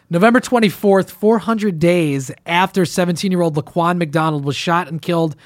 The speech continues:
by Chicago police officer Jason Van Dyke, dash cam footage was released. Now, there was a lot of concern whether they were gonna release this dash cam video because it's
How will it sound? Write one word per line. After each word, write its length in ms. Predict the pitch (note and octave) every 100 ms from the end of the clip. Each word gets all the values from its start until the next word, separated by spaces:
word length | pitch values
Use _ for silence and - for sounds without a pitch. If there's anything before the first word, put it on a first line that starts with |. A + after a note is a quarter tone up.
| - -
by 80 |
Chicago 680 | D#3+ E3+ D#3 - E3 F3 F3+
police 300 | F3 E3+ D#3+
officer 280 | D#3+ D3 D3+
Jason 400 | C3+ D#3+ D#3 D#3+
Van 200 | D3 C#3
Dyke, 380 | C#3 F#3 F#3 - - _ -
dash 360 | D3 F3 G3+ -
cam 320 | - F#3+ E3+
footage 360 | - F#3+ E3+ D3+
was 200 | D#3 C#3+
released. 520 | C#3+ D3 A2 - -
Now, 400 | E3+ F3 D#3 - _ _ _ _ _ -
there 180 | F3+ G#3
was 160 | G3+
a 60 | F3+
lot 380 | F3 F3+ F#3 F#3+
of 160 | E3+
concern 680 | - E3 - G3 F3+ E3 D3+
whether 220 | D3+ D3
they 80 | D3
were 60 | C#3
gonna 100 | C#3+
release 280 | C#3+ D#3 -
this 180 | C3+
dash 260 | - C3+ C3
cam 180 | D3 C3+
video 300 | B3 G3+ F#3
because 240 | E3+ D#3+
it's 180 | C#3 -